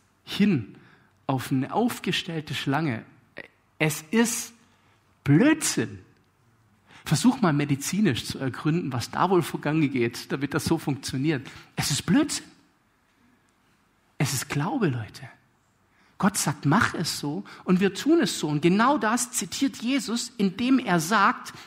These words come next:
und ich zitiere jetzt Jesus selbst aus dem Johannesbrief, Johannes drei ab Vers vierzehn, „Und wie Mose in der Wüste die Schlange erhöht hat, so muss der Menschensohn“, damit meint Jesus sich selbst,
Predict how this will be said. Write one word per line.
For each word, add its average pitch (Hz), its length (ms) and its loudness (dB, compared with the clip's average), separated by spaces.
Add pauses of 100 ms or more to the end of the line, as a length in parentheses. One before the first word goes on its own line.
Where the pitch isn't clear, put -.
(160)
und 175 140 4
ich - 140 0
zitiere 220 380 0
jetzt 196 260 -2
Jesus 220 380 -2
selbst 208 360 -2
aus 175 80 -8
dem 175 100 0
Johannesbrief, 180 760 -2 (760)
Johannes 175 340 2
drei 208 280 -2
ab - 100 -8
Vers 175 240 -4
vierzehn, 208 680 -4 (520)
„Und 214 220 8
wie 196 100 4
Mose 285 540 8
in 226 180 0
der 180 240 4
Wüste 294 460 6
die 220 100 0
Schlange 247 560 4 (380)
erhöht 269 500 6
hat, - 520 -2 (920)
so 277 340 4
muss 254 280 8
der 190 120 4
Menschensohn“, 175 800 2
damit 160 240 -2
meint 151 220 -4
Jesus 185 320 -4
sich - 140 -8
selbst, - 560 -2